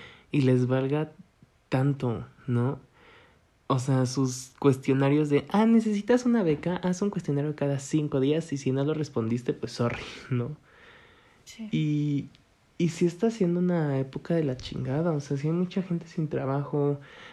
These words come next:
Speaker 1: a mi familia cero le ayudó esto como en lo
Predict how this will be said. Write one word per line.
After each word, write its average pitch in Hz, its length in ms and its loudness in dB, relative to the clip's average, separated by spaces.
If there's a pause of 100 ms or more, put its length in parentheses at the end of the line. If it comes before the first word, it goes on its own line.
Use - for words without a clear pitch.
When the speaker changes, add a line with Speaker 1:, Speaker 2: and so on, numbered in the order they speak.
(100)
Speaker 1:
a 135 120 -2
mi 139 140 2
familia 139 400 2
cero 151 480 -2
le 147 100 -4
ayudó 135 500 0
esto 127 360 -2
como 139 220 -2
en 127 140 -2
lo 131 460 -6